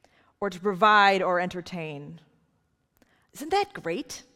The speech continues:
Aren't those great meanings for an amazing word, to feast? It's one of my very favorite things. I love food. I love feasting. Um, but does God really call us to that?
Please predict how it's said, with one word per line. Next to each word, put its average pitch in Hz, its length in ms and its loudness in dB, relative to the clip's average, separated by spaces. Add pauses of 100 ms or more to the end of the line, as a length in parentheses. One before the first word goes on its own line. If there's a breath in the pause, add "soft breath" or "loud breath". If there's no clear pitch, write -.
(460)
Aren't 240 260 -8
those 349 220 -10
great 180 500 -6
meanings 175 440 -8
for 180 240 -6
an 175 60 -4
amazing 175 720 -6
word, 170 300 -8
to 214 120 -6
feast? - 680 -12 (1200)
It's - 100 -20
one 277 120 2
of 262 80 2
my 196 140 2
very 170 280 -4
favorite 175 380 -8
things. 214 340 -8
I 226 80 -8
love 156 260 -8
food. 175 360 -6
I 185 60 -6
love 160 280 -8
feasting. 160 640 -10 (1700 soft breath)
Um, 240 340 4
but 277 160 2
does 359 140 0
God 427 280 6
really 302 280 2
call 226 280 0
us 311 240 0
to 330 160 -8
that? 359 300 0